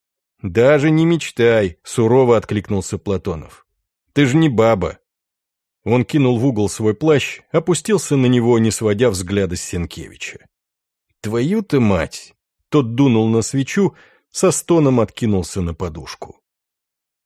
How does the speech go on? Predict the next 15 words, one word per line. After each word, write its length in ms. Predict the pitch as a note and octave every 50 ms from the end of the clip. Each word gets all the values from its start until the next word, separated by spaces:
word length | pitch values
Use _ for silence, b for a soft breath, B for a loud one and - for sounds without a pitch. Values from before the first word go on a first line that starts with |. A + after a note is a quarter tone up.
| _ _ _ _ _ _ _
«Завтра 500 | - F#2 F#2 G#2+ B2 B2 - - C3 B2+
ночью 520 | B2 C3+ D3 D3+ C3+ - - - G2+ G#2+ B2 B2+
идем 300 | A2+ A#2 C3+ B2+ A#2 A#2
на 60 | A#2
Вервольфа», 760 | A2+ G#2+ A2+ A2 A2+ G#2+ A#2 G#2+ E2 - - - - - _ _
в 120 | _ - -
темноте 440 | - A2+ G2+ F#2+ F#2+ F2+ - F#2
сказал 400 | - - - F#2 D2+ F2 E2+ D#2+
Дан. 320 | D2+ D2+ D#2 D2 - - _ _ _ _ _ _ _ _ _ _ _ _ _ _ _ _ _
«Не 160 | G#2+ A#2+ C#3
знаю, 460 | C#3+ C3 C3+ C#3+ A#2+ A2 A2 A2 G#2+ -
как 180 | - G2 -
с 80 | - -
тобой 320 | - F2+ D#2+ D#2 F2+ F2+
быть. 380 | D2+ D2 D2+ - - - -